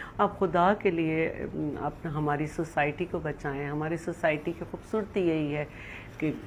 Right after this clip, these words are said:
हमारे, हमें मिलजुल के रहना है, एक दूसरे के मसाइल हल करने और, अ, हमारी सोसाइटी की भी कुछ कदरें हैं, ये मरनी नहीं चाहिए।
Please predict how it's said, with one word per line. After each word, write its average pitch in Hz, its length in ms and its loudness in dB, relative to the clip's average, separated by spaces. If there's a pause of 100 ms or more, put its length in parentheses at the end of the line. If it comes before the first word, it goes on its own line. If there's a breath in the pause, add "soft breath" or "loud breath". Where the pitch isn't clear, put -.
(180)
हमारे, 156 520 2 (1300)
हमें 151 220 10
मिलजुल 165 400 8
के 170 160 2
रहना 147 320 0
है, 143 280 0
एक 151 200 -2 (100)
दूसरे 151 260 -4
के 151 120 -6
मसाइल 147 540 0
हल 147 180 -4
करने 147 420 -2 (480 loud breath)
और, 156 280 0
अ, 147 580 -2
हमारी 151 520 0
सोसाइटी 147 580 -2
की 180 120 -2
भी 160 120 0
कुछ 160 180 -6 (140)
कदरें 147 320 2
हैं, 143 220 0
ये 156 100 -2
मरनी 160 420 2
नहीं 151 340 0
चाहिए। 139 500 0